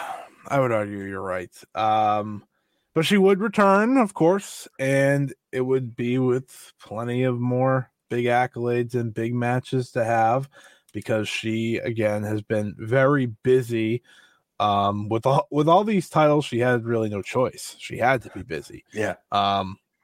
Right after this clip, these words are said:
Speaker 1: so she made her return on June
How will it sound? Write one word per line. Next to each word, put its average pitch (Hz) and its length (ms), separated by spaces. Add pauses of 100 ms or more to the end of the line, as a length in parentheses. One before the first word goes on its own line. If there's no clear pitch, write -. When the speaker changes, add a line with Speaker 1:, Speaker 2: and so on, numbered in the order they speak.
(1200)
Speaker 1:
so - 140
she - 120
made 147 160
her 156 140
return 139 640
on 123 800 (1160)
June 190 800